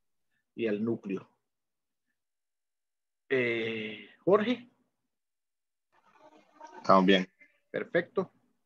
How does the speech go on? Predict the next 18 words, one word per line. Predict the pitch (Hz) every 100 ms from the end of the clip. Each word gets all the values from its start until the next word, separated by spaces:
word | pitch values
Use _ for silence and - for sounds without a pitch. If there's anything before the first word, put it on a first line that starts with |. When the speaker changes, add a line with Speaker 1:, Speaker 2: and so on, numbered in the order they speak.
| _ _ _ _ -
Speaker 1:
Entonces, | 220 214 220 220 196 226 226 226 226
pues, | 220 156 139
les | 139
deseo | 131 156 156 147
una | 143 156
feliz | 156 131 131 -
tarde | 185 208 196 185 196
y | 185 170 147 139 135 131 131 131 127 123 120
un | 120 131
buen | 127 151
provecho | 156 151 175 175
en | 143
su |
almuerzo, | 135 135 247 202 120
¿verdad? | 117 156
Que | -
lo | 117
disfruten. | 113 113 202 202 196 196 185